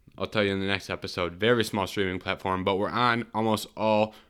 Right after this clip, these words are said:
recognizable streaming platforms right now. So go follow on those. And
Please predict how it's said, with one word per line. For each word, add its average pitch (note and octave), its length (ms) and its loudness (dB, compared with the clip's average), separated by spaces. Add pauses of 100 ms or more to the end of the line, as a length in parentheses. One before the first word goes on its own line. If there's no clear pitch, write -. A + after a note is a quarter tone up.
recognizable G2 560 0
streaming G2 320 -2
platforms F#2 480 -2
right F2+ 180 2
now. F2 300 0 (340)
So F#2+ 520 2 (1080)
go G#2 540 4 (460)
follow A2 360 2
on F#2+ 320 -4
those. D3+ 420 -2 (160)
And B2 480 0